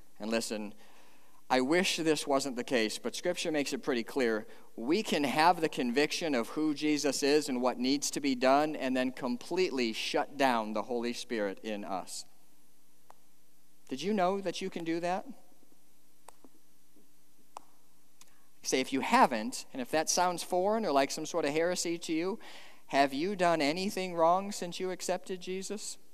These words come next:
as Lord and Savior? If you have, go ahead and raise your hand. Oh, it should be everybody. If not, you're lying. You just did something wrong.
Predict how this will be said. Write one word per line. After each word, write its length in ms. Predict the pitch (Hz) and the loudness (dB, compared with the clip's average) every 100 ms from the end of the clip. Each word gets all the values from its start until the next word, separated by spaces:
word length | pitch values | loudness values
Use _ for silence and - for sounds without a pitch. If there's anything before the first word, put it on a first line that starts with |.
| - | -6
as 220 | 165 160 | -4 0
Lord 180 | 170 180 | -2 -2
and 140 | 180 | -2
Savior? 380 | 180 175 202 208 - - - - - - | 0 0 -2 -8 -10 -14 -14 -14 -10 -6
If 160 | 202 | 0
you 60 | 208 | 4
have, 260 | 220 139 | 6 6
go 80 | 131 | 4
ahead 140 | 180 165 | 0 2
and 40 | |
raise 160 | 151 135 | -2 -2
your 120 | 123 | -4
hand. 260 | 92 80 - - - - - - - - - - - - - - - - - - - - - - | -4 -8 -12 -14 -14 -14 -14 -14 -14 -14 -14 -14 -14 -14 -14 -14 -12 -12 -12 -12 -12 -12 -10 0
Oh, 140 | 113 | 2
it 80 | 139 | 2
should 200 | - 151 | 0 0
be 100 | 127 | 2
everybody. 520 | 147 127 104 90 98 - - - | 2 2 -2 -2 -6 -12 -14 -4
If 160 | 117 | -2
not, 200 | 135 139 | 2 2
you're 100 | 143 | 2
lying. 560 | 175 254 233 104 214 214 - - - - - - - - - - - - - | 0 0 -2 -4 -8 -10 -12 -14 -14 -14 -14 -14 -14 -14 -14 -14 -14 -14 -12
You 120 | 107 | -10
just 240 | 104 113 - | -6 -6 -4
did 160 | 147 | -4
something 340 | - 170 190 208 | -4 -4 -2 0
wrong. 480 | 269 247 214 202 | 0 0 -4 -8